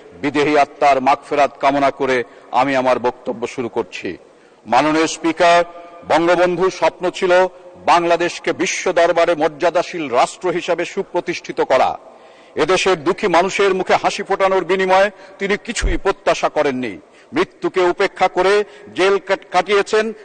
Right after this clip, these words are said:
চার হাজার ছশো বিরাশি দিন। তার স্বপ্ন ছিল এদেশের মেহনতি মানুষকে ঘিরে। কুচক্রীদের কারণে বঙ্গবন্ধু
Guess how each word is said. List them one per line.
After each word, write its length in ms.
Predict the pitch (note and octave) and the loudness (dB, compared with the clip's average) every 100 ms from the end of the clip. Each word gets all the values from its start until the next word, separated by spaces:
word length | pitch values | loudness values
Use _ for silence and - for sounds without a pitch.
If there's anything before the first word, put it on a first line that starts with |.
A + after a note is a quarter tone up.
| - - | -20 -12
চার 240 | - G3 F#3+ | 0 2 2
হাজার 320 | F#3+ F3+ F3+ - | 0 2 2 0
ছশো 340 | - F#3+ G3 D3 F#2+ - - - _ - D#3+ F#3 | -2 -2 -2 -8 -14 -20 -20 -20 _ -4 -2 0
বিরাশি 420 | C3 G#3+ G3+ - | 2 2 2 -2
দিন। 320 | D3+ D3+ F#2+ F2 - - - | -4 -4 -6 -16 -20 -12 0
তার 220 | C#3 D#3 | 2 2
স্বপ্ন 420 | - E3+ - E3+ | 0 -4 -4 -10
ছিল 360 | - F3+ F3+ F3+ - - - | -6 0 2 2 -4 -16 -4
এদেশের 480 | D#3+ F3 - F3+ | 0 0 0 0
মেহনতি 380 | F3+ F3+ F3+ G3 | 2 2 0 -2
মানুষকে 500 | E3+ D3+ F#3 - F3 | 0 0 -2 -4 -6
ঘিরে। 340 | C3 D3+ A#2+ E2+ - - _ - | -4 -4 -4 -6 -14 -20 _ -6
কুচক্রীদের 720 | F3 G3 F3+ - F3+ F#3+ F#3 | -2 0 -2 -6 -2 0 2
কারণে 480 | F#3+ F3+ F#3 G3 G3 - - - | 2 4 4 0 -2 -12 -18 -2
বঙ্গবন্ধু 760 | E3 G3 G3 G3 F#3+ G#3 G#3+ | 0 2 0 0 0 0 0